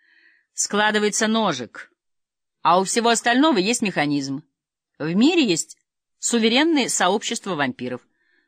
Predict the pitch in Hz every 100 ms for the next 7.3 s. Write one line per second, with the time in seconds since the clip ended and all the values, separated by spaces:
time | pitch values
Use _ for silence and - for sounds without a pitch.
0 | - 240 311 311 302 285 285 302 403 247
1 | 170 165 143 135 143 143 135 - 143 143
2 | 120 185 311 415 - 302 277 220 - 220
3 | 202 139 - _ _ - 143 139 151 143
4 | 123 120 - - - - _ _ _ _
5 | - 269 254 - - 220 - - - _
6 | _ _ - 139 143 135 - 135 151 143
7 | - 107